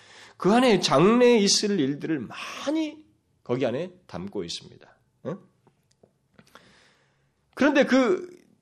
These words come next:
거기에 보면은 그것만 있지 않아요. 장래일로만 다 채워져 있지 않습니다.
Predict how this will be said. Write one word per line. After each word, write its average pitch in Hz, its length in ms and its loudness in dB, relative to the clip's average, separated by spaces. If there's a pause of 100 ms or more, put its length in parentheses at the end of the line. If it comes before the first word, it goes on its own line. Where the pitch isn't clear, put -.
(180)
거기에 175 280 2
보면은 139 640 2 (400)
그것만 226 540 2
있지 107 280 -4
않아요. 82 220 -4
장래일로만 220 840 4
다 - 160 -12
채워져 180 400 0
있지 123 180 -10
않습니다. - 540 -20